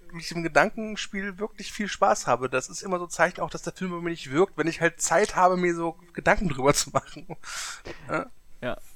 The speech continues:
Speaker 2: Ja. Dabei steckt in diesem Film eigentlich ein interessanter Film von seiner Thematik her.
Speaker 1: Das, das stimmt. Ähm, aber leider, äh, geht er irgendwie den bequemsten Weg, oder?
Speaker 2: Ja, der ist sehr, sehr, sehr, sehr manipulativ und echt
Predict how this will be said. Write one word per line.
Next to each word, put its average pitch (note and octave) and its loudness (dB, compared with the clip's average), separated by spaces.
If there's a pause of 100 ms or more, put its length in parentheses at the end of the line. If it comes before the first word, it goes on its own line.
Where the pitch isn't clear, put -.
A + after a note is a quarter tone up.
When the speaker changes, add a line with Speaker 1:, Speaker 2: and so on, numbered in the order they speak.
(760)
Speaker 2:
Ja. C3 -2 (440)
Dabei C#3 -2
steckt D#3+ -6
in D3+ -10
diesem C#3+ -8
Film D#3 -8
eigentlich D#3+ -10
ein D#3+ -10
interessanter D3 -8
Film B2+ -6
von C3 -10
seiner B2+ -8
Thematik B2+ -10
her. C3+ -12 (1040)
Speaker 1:
Das, - 0
das D3 -6
stimmt. A#2 -6
Ähm, A#2+ -8
aber A#2 -4
leider, D#3 4 (580)
äh, C#3+ 2 (100)
geht C#3+ -4
er D#3 4
irgendwie C#3+ -2
den C#3 -6
bequemsten C#3+ -8
Weg, C#3+ -4 (220)
oder? D3 -8 (440)
Speaker 2:
Ja, C#3 -2
der C3 -2
ist - -10
sehr, C3 -6
sehr, A#2+ -6
sehr, C#3 2
sehr B2+ -4
manipulativ A#2+ -6
und - -16
echt - -12